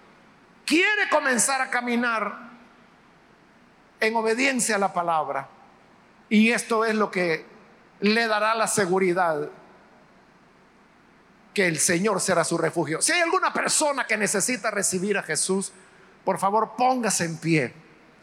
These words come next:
Lo que queremos es orar y por eso le pedimos ponerse en pie para saber por quiénes vamos a orar. ¿Quiere recibir a Jesús?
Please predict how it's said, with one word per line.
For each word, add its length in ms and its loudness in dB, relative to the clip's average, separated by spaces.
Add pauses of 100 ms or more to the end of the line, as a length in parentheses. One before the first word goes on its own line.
(580)
Lo 140 0
que 120 -2
queremos 400 2
es 200 0
orar 420 2 (1300)
y 80 2
por 180 0
eso 180 0
le 100 0
pedimos 440 0
ponerse 500 -2
en 120 -4
pie 360 -4 (1120)
para 240 0
saber 880 0 (2000)
por 200 0
quiénes 300 2
vamos 340 0
a 100 2
orar. 360 -2 (100)
¿Quiere 260 0
recibir 460 0
a 60 -2
Jesús? 680 -4